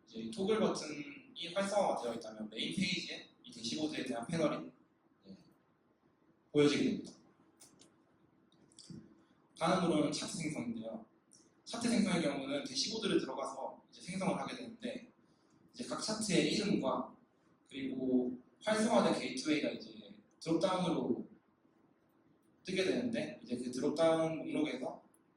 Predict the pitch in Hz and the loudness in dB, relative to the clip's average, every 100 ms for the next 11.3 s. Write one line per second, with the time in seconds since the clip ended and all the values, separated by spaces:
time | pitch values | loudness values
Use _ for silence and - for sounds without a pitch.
0 | _ - - 175 170 - - 131 139 123 | _ -10 2 2 2 -2 -4 -6 -4 -2
1 | 117 - - - - 143 117 110 113 - | 0 -2 -6 -14 -4 -2 -2 -4 -8 -10
2 | _ _ _ 120 120 120 - 120 147 151 | _ _ _ -8 -6 -6 -10 0 2 2
3 | 160 170 135 - - - - - 123 - | 2 0 -2 -2 -8 -12 -18 -6 -6 -4
4 | - - - _ _ _ _ _ _ _ | -8 -12 -18 _ _ _ _ _ _ _
5 | _ 117 117 110 123 143 123 120 113 - | _ -8 -6 -6 -2 -2 2 0 2 0
6 | - 170 151 165 - - - _ _ 151 | 2 2 4 2 -2 -6 -16 _ _ -2
7 | 160 160 147 127 120 - 147 151 - - | 0 2 0 -2 -4 -2 -4 -4 -8 -4
8 | - - - - _ - - 139 139 127 | -4 -4 -14 -20 _ -18 -14 -6 -4 -2
9 | 127 196 202 202 - - 185 - - - | -2 -2 0 2 2 0 -2 -2 -4 -10
10 | - 170 190 - 170 - - 247 240 - | 0 2 2 2 2 2 0 0 0 -2
11 | - - | -6 -14